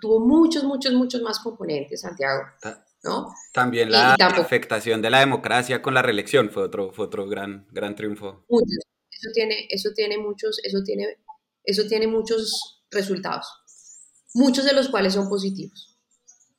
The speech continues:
Speaker 1: La sensación y la capacidad que tuvo en ese momento el país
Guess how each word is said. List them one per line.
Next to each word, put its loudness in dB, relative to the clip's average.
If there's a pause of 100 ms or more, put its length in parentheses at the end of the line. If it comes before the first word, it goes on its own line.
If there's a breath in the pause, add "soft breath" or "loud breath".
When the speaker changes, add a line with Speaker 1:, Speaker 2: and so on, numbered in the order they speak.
(440)
Speaker 1:
La 6
sensación 0 (120)
y -6
la -4 (1120)
capacidad 0
que 0
tuvo -2
en 2
ese -2
momento -2
el -2
país -6